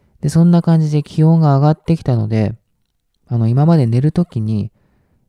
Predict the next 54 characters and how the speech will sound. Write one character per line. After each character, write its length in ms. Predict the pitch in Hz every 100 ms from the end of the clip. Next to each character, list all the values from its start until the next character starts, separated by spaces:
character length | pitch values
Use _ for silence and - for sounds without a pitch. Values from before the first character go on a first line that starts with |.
| _
昔、 400 | 131 139 139 139
あ 60 | 131
の、 220 | 127 123
中 380 | - 147 156 165
一 220 | - -
か 160 | 156
中 280 | 151 - 151
二 100 | 156
の 120 | 156
頃 220 | 160 151 120
に 160 | 110
ユ 120 | 110
ニ 140 | 117 131
ク 100 | 135
ロ 100 | 127
で 120 | 123
買 140 | 123
っ 20 | 123
た 360 | - 117 127 _ _ _ _ _ -
紫 460 | 135 143 151 147
色 160 | 143 139
の 80 | 131
ス 180 | -
ウ 40 | 135
ェ 20 |
ッ 40 |
ト 120 | - 131
が 80 |
あ 40 | 127
る 100 | 110
ん 40 |
で 80 | 101
す 80 | -
け 80 | 104
ど、 200 | 98 101 _ _ _ _ _ _
そ 140 | - 151
の 120 | 156
ス 300 | - - 143
ウ 40 |
ェ 160 | 151 156
ッ 20 | _ _ _ _ _
ト 340 | 143 139 135 _ _
を 380 | 147 143 110 - _ _ _
着 80 | -
て 120 | -
寝 120 | 131 127
て 160 | 156
い 60 | 151
た 140 | 131
ん 60 | 113
で 80 | 104
す 100 | -
け 100 | 107
ど、 200 | 104